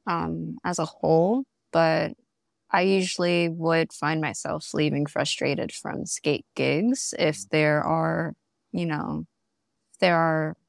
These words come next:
Speaker 1: difficult, questionable personalities, a lack of communication on what we're supposed to be doing, no progress in, you know, developing, for example, choreography or, you know, meeting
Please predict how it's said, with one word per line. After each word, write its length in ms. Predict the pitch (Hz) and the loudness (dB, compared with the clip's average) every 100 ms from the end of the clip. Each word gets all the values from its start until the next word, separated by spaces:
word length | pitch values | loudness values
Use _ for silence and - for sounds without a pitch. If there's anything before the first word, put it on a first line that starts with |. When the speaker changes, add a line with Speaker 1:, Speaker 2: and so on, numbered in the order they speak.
| _ _ _ _ | _ _ _ _
Speaker 1:
difficult, 500 | 254 - 214 202 196 _ _ _ | 2 4 4 4 4 _ _ _
questionable 600 | - 208 - 214 196 190 | -2 0 0 0 -4 -6
personalities, 1200 | - 175 - 175 180 180 175 175 175 185 - - - _ _ _ _ - | -8 -8 -8 -10 -8 -2 0 0 -2 -6 -10 -10 -16 _ _ _ _ 0
a 60 | |
lack 300 | 208 190 185 | 6 6 6
of 280 | 185 180 170 | 2 0 -2
communication 1080 | - 180 175 175 170 165 - 170 165 170 175 _ - | -8 -8 -6 -4 -4 -2 -2 -2 -4 -8 -12 _ -10
on 220 | 180 175 | -6 -2
what 180 | 175 - | -2 -2
we're 100 | 165 | -4
supposed 460 | - 196 170 - - | -6 -4 -4 -4 -4
to 60 | |
be 120 | 190 | -4
doing, 580 | 175 170 170 165 165 170 - _ _ | -2 -2 0 -2 -2 -6 -10 _ _
no 220 | 185 190 | 2 4
progress 680 | 185 202 185 180 185 180 - - | 4 6 6 6 2 0 -4 -6
in, 540 | 180 175 170 165 160 160 | -4 -2 -2 -4 -6 -4
you 80 | 165 | -4
know, 140 | 160 | -4
developing, 800 | 156 160 156 - 165 165 - - _ _ _ | -4 -4 -4 -4 -4 -6 -8 -12 _ _ _
for 80 | - | -4
example, 320 | 190 226 185 | 0 2 0
choreography 840 | 165 165 165 165 165 - 165 160 156 | -4 -2 2 2 0 -2 0 0 0
or, 500 | - 165 165 160 156 - _ - | -2 -2 0 -2 -4 -10 _ -2
you 100 | 190 | 2
know, 560 | 170 160 160 151 - - _ _ | 2 0 0 -4 -8 -16 _ _
meeting 760 | 190 190 175 175 170 160 156 - | 2 4 4 2 2 0 -2 -6